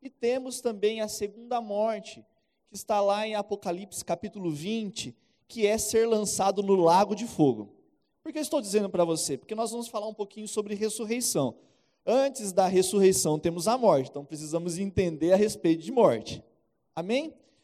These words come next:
A acepção na palavra ressurreição,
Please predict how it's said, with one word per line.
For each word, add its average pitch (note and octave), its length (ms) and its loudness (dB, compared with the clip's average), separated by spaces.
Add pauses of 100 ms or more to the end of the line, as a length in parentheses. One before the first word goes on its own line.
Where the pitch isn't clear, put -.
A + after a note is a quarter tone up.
(280)
A A3+ 140 2
acepção B3 720 -2 (460)
na E3 100 -6
palavra E3 400 2
ressurreição, E3+ 1040 0